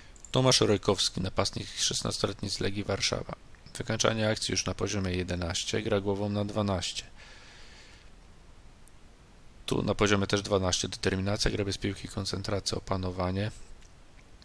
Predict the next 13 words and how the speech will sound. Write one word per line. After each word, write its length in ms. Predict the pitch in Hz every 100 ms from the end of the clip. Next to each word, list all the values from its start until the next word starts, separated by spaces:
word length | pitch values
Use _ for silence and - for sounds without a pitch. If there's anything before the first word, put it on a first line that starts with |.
| - - - -
Pracowitość, 640 | 110 - 98 95 - -
tak 140 | 110
jak 80 | 98
widzicie, 540 | 95 95 101 107 101 98 -
zagrał 360 | 98 95 95
dwa 160 | 95 95
mecze 240 | 95 -
towarzyskie, 540 | - 98 98 101 - 92
nic 300 | 90 90 -
nie 100 | 110
strzelił 380 | - - 98 98
na 120 | 95
razie. 320 | 95 101 170